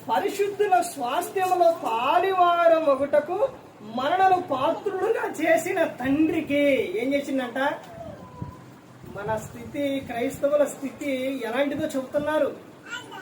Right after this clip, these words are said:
నిన్నేం చేశారనంటే, నిన్ను స్వాస్థ్యముగా చేశారు, పాత్రులుగా చేశారు. నువ్వెవరో తెలుసా?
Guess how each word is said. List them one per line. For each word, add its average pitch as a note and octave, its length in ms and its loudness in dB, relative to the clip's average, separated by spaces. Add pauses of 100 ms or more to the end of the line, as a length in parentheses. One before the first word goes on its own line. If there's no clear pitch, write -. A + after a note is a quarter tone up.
(140)
నిన్నేం A3 500 -2
చేశారనంటే, C#4 1080 2 (460)
నిన్ను C4+ 560 2 (380)
స్వాస్థ్యముగా D#4 720 0
చేశారు, D4+ 500 4 (420)
పాత్రులుగా D#4 640 0
చేశారు. D#4 560 4 (300)
నువ్వెవరో A3+ 480 0
తెలుసా? D4 640 2